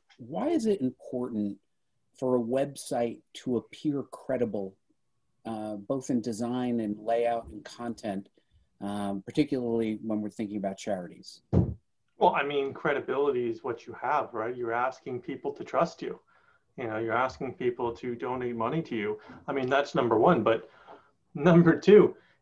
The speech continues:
Speaker 2: much more practical and utilitarian. We were talking about Charity Navigator. One of the things that they rate you on is transparency. And one of the ways that they rate you on transparency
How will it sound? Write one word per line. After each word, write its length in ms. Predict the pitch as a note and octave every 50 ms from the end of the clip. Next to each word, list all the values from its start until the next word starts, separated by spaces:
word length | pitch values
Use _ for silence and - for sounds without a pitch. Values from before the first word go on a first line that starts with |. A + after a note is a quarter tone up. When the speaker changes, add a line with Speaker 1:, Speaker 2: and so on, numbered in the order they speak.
| _ - - _ _ _ _ _ _ _ _ _ _
Speaker 2:
much 300 | - C#3 E3 G#3+ G#3+ -
more 160 | - F3 D#3 C#3+
practical 560 | - F3 D#3+ D3+ D#3+ - - - - C#3+ C#3+
and 100 | C#3 C#3
utilitarian. 880 | C#3 C3+ C3+ - D#3+ C#3 C3 B2 - F#3+ A3 G#3+ C#3+ B2 G#2+ G2+ - F3+ -
We 200 | F3+ D3 C#3 C3+
were 140 | C3 C#3
talking 280 | C#3 E3+ E3+ D3+ D3 E3
about 240 | C#3+ C#3+ C3+ C#3+ -
Charity 300 | - F3+ D3+ D3 C#3+ C#3
Navigator. 520 | C#3 C3 B2+ B2+ B2 B2+ C3+ C3 B2 B2+
One 280 | B2+ B2+ B2+ D3 D#3+ D#3+
of 80 | D3
the 100 | C#3 C#3
things 340 | C#3 - - F3 E3 E3 D3 -
that 220 | D#3 D3 C#3+ -
they 120 | D3+ C#3+
rate 300 | C3+ A#2+ B2+ D3+ F#3+ G3+
you 220 | F#3+ D#3 C3+ B2 A#2
on 220 | A2+ A2+ A2+ A#2
is 160 | C3+ C3+ B2
transparency. 880 | - - - D3+ C3 B2 A#2+ - - - D3 D#3 D#3 D3 - - D3+ C#3+
And 140 | C#3 C3+ C3+
one 140 | C#3+ C#3+ C#3
of 100 | - -
the 80 | C#3
ways 320 | C3+ C3+ C#3 C#3 C3+ B2+ -
that 200 | C#3 C3 C3 -
they 120 | C#3+ C3+
rate 260 | B2+ B2+ C3+ C#3 C3+
you 180 | - C3+ C3 B2+
on 140 | B2 A#2 A#2
transparency 1080 | - - C#3 B2 A#2+ - - - F3+ F3 F3 E3+ D3+ B2+ B2 - B2 A2+ A#2 B2